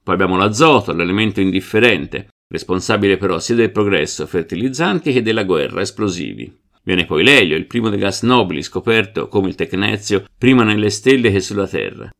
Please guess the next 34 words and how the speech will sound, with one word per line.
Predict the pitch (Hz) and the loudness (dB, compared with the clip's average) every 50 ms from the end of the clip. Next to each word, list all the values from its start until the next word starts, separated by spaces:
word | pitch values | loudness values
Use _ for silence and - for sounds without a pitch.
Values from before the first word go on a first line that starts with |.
| _ _ _ | _ _ _
Dopodiché | - 113 117 98 113 104 113 107 127 120 | -2 -2 0 0 2 -2 0 2 2 2
abbiamo | 104 107 95 98 | 2 2 2 0
il | 92 - | 0 -2
carbonio, | - 92 90 87 82 80 76 80 101 123 156 - - | -2 -4 -2 -2 -2 -2 -2 -2 0 -2 -2 -4 -2
l'elemento | 107 95 87 82 82 82 82 82 - 85 | -4 -2 -2 0 -2 -4 -4 -4 -4 -4
della | 76 73 78 | -2 -2 -2
vita, | 80 69 64 58 - - 110 101 101 _ _ _ | -4 -4 -6 -10 -8 -8 -8 -10 -10 _ _ _
poi | - 117 120 | 2 2 2
il | 117 | 2
silicio, | - 120 113 104 95 - 92 82 | 2 -2 0 0 -2 -2 -2 -4
quasi | - - 143 147 120 127 117 | -2 0 0 2 2 2 0
gemello | 95 104 107 104 110 113 113 110 104 | 2 2 0 2 2 0 2 0 2
del | 101 101 95 | 2 0 0
carbonio, | - - 98 95 95 92 87 78 76 82 101 120 - | 0 -2 -2 -2 -2 -2 -2 -2 -2 -2 -2 -4 -4
secondo | - - 135 127 131 156 147 127 123 | -6 -4 -4 0 0 2 2 2 2
elemento | 135 135 127 113 107 98 - 101 | 2 2 0 0 -2 -2 -4 -6
più | 107 127 123 | -8 -6 2
comune | - 190 180 139 113 101 95 95 92 | 4 4 4 6 4 4 2 2 0
nella | 85 90 110 110 101 98 | 0 -2 -2 0 0 0
crosta | 82 - 95 87 85 - 85 | 0 0 -2 -2 -2 -4 -6
terrestre. | 80 82 80 - 76 69 52 - - - - 69 65 - - _ _ _ _ _ _ _ | -4 -4 -4 -4 -4 -6 -8 -8 -10 -12 -12 -12 -12 -14 -16 _ _ _ _ _ _ _
Come | - 113 113 | -2 0 0
il | 113 113 | 0 0
carbonio | - 143 139 135 135 139 131 120 110 101 82 - - | 2 2 2 4 4 4 6 6 4 0 -4 -6 -6
e | - 101 - | -10 -10 -4
con | - 104 107 104 | -2 -4 -4 -2
questo | 104 98 71 62 - - - 107 | -2 -2 -2 -2 -4 -4 -6 -4
può | 104 113 | -4 -4
formare | 104 - 123 120 117 107 95 90 90 85 | -4 0 -2 0 2 0 0 0 -2 -2
composti | 92 95 95 - 110 110 98 - 98 | -4 -6 -4 -2 -2 -2 0 0 -4
estremamente | - - - 92 92 95 95 98 98 92 - 98 92 | -4 -2 -4 -2 0 0 0 0 -2 -2 -2 -2 -2
duri, | 87 85 78 76 90 127 156 156 _ | -2 -2 -4 -2 0 -2 -2 -2 _
il | - 92 - - | -12 -12 -10 -2
corindone, | - 101 92 87 87 90 90 95 101 92 85 65 60 - | 2 2 2 4 2 0 4 6 6 6 4 2 -4 -10